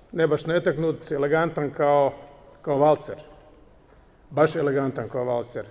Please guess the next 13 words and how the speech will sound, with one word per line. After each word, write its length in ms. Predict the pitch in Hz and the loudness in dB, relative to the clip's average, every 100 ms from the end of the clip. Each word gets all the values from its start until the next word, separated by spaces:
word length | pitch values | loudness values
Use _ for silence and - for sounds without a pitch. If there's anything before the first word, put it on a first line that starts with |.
| - - | -14 -12
I 80 | |
to 220 | 131 160 151 | -2 2 2
Šostakovićev, 840 | 151 - 143 160 123 107 113 98 - - - - _ | 0 -6 -2 0 0 -4 -10 -12 -14 -20 -20 -20 _
ne 260 | - 135 131 - | -10 -8 -8 -8
bečki. 480 | 127 113 - - - - _ _ _ _ _ _ _ _ _ _ - | -8 -8 -12 -20 -20 -20 _ _ _ _ _ _ _ _ _ _ -8
I 140 | 156 156 | -2 2
nije 340 | 180 285 254 | 4 4 6
to 260 | 247 240 233 | 8 8 8
tada 280 | 214 220 185 | 6 6 4
izgledalo 640 | 156 151 202 190 170 156 - - - - - - - - - | 2 4 8 10 10 8 6 -6 -16 -18 -20 -20 -20 -12 -2
tako 300 | 180 180 156 | 0 2 2
ruševno, 540 | 147 147 180 196 240 - - - - - _ _ _ _ _ _ _ - - - | 2 0 0 0 -4 -8 -20 -20 -20 -20 _ _ _ _ _ _ _ -20 -16 -4
odnosno 520 | 156 160 160 175 | -2 0 0 0